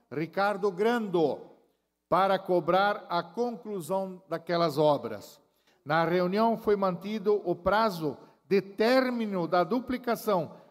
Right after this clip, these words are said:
para abril de dois mil e vinte e quatro. Conforme a secretaria, a equipe de engenharia concluiu as alterações no projeto de fundação da nova ponte do portal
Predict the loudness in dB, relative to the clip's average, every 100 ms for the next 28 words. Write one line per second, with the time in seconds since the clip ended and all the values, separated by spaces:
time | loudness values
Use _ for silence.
0 | _ 2 4 2 0 -2 -2 -2 -2 -2
1 | -4 -4 -6 -2 -2 -2 -6 -6 -4 -2
2 | -4 -6 -8 0 2 2 -2 -14 -14 _
3 | _ _ _ -4 0 0 0 4 4 4
4 | 0 -2 -4 -4 -2 0 0 2 0 -2
5 | -14 -20 _ 0 0 0 -6 -6 -6 -4
6 | -4 -2 0 -2 0 0 -2 -8 -12 0
7 | 2 2 4 6 8 6 4 2 0 2
8 | 0 2 2 2 0 -2 0 -4 -4 -4
9 | 0 2 0 -2 -6 -6 -4 -2 -2 0
10 | 0 0 -4 -18 -16 0 0 4 4 4
11 | 4 0 0 4 6 6 2 0 -2 0
12 | -2 -2 0 2 2 0 -8 -20 -14